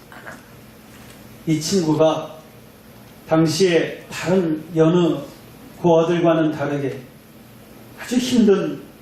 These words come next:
환경 속에서도 공부를 참 잘했기 때문입니다. 그리고 다른 여느 고아들과는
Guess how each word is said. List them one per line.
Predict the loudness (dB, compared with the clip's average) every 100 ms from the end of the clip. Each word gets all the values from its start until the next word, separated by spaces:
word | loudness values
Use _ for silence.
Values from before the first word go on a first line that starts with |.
| -20 -20 -20 -12
환경 | -4 2 2 2
속에서도 | -2 -2 -2 -4 -6 -6 -10 -20 -20 -20 -20 -12
공부를 | -6 -2 0 2 2 -2 -10 -16
참 | -10 -6 -6 -6 -10 -18 -20 -18
잘했기 | -14 -8 -4 -2 -4 -6 -12 -12 -10 -4
때문입니다. | 0 0 -2 -4 -8 -14 -18 -20 -20 -20 -20 -20 -20 -20 -20 -20 -20 -20 -20 -6
그리고 | 0 2 2 0 -2 -14 -20 -20 -20 -20 -20 -20 -20 -20 -20 -20 -20 -20 -20 -14 -2
다른 | 2 2 2 -2 -12 -18 -12 -2
여느 | 0 2 2 0 -6 -16 -6
고아들과는 | 0 2 2 2 2 2 0 -4